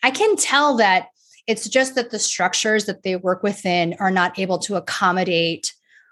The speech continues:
what they're visioning for how work can be delivered better, and one of them in how care can be delivered in a better model, right? So it's just really, really cool stuff. And everyone is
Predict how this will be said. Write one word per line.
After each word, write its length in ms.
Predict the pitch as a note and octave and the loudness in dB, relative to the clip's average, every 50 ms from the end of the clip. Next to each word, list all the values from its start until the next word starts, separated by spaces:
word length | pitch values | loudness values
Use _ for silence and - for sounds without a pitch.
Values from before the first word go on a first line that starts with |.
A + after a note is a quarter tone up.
| _ _ | _ _
what 340 | - G3 F#3 G#3+ G3 F#3 F#3+ | -8 -2 0 0 0 0 0
they're 180 | F#3+ G3 F#3+ F3 | -2 0 0 -2
visioning 680 | E3 E3 D#3+ D3+ D3+ D#3 D3 C3 B2 B2+ C3 E3 E3+ | -2 -4 -4 -2 -2 -4 -4 -6 -8 -10 -12 -14 -14
for 180 | - - F#3 E3 | -6 -2 0 2
how 800 | E3+ - - - G3+ F#3 F#3 F#3 F#3 F#3 F3+ F3+ F3 F3 E3+ E3+ - _ _ _ - _ _ _ _ _ - | 2 2 2 2 2 4 4 4 4 4 4 4 2 2 0 -2 -6 _ _ _ -20 _ _ _ _ _ -14
work 440 | G3 F3 F#3 G3 F#3 F3+ - - - - | -8 -2 0 0 0 0 -2 -10 -16 -8
can 140 | - G#3+ F#3 | -4 -2 0
be 140 | F#3 F3+ E3+ | 0 0 0
delivered 440 | E3+ F3 E3 E3+ D#3 E3+ D#3+ D3 - | 0 0 -2 0 0 0 -2 0 0
better, 360 | D3+ C3+ B2+ B2+ C3 B2 B2+ | 0 0 0 0 -2 -2 -2
and 240 | E3 E3+ F3 F3+ F#3 | -2 -2 -2 0 2
one 140 | F#3 F#3 | 2 2
of 120 | F3+ F3 F3 | 2 0 0
them 220 | F3+ E3+ E3 E3 | 0 0 2 0
in 80 | D#3 D#3+ | 0 0
how 220 | E3+ F3+ E3+ E3+ | 0 0 0 0
care 380 | E3+ - - - E3 D#3+ D3+ D3 | -2 -4 -4 -2 0 0 0 0
can 220 | - - E3+ D#3 | -2 -2 -2 -2
be 80 | D#3+ D#3+ | -2 0
delivered 400 | D#3 D#3+ D#3 D#3 D3 E3 D#3 D3+ | 0 -2 -2 0 0 0 2 2
in 80 | C#3+ | 0
a 60 | C#3+ C#3+ | -2 -2
better 260 | D3+ C3 B2 A#2+ B2+ | -2 -2 -2 -2 -2
model, 400 | C3 A#2 - - C#3 C#3 - - _ - - - - - - | -4 -4 -6 -6 -10 -12 -14 -18 _ -20 -20 -20 -16 -4 -2
right? 220 | G3 G3 F3+ - | -2 -2 -2 0
So 80 | - A#3+ | -2 0
it's 120 | A#3 B3 | 0 0
just 140 | C4+ A3+ G#3 G#3 G3 G3+ A3+ | -2 -2 -4 -4 -4 0 2
really, 540 | D4 D#4 D4+ D#4 D4 C#4+ C#4 C#4 C4+ C4 - _ _ _ _ _ _ _ - | 4 4 4 4 4 2 2 0 0 -2 -6 _ _ _ _ _ _ _ -4
really 640 | B3 C4+ C4 C#4+ D#4+ D#4+ D#4 D4+ D4 D4 D4 C#4+ | -2 0 2 4 4 4 4 4 4 4 2 2
cool 340 | C#4 - C4+ C4 A#3+ A#3+ A#3+ | 0 0 0 2 2 2 2
stuff. 440 | A#3+ - - B3+ A3+ G3+ F3 E3+ - G3 | 0 -2 -2 -2 0 0 0 -2 -6 -10
And 140 | F#3+ G3 - | -12 -12 -8
everyone 720 | - A3 A3 A3+ B3 A#3+ A3+ G#3+ G3+ G3+ G3 G3 G3 G#3 - | -6 -4 -2 0 0 0 0 0 -2 -2 -2 -4 -4 -8 -10
is 560 | - G3+ G3 G3 G3 G3 G3 F#3 F3+ - - | -10 -8 -6 -4 -4 -4 -4 -4 -4 -4 -6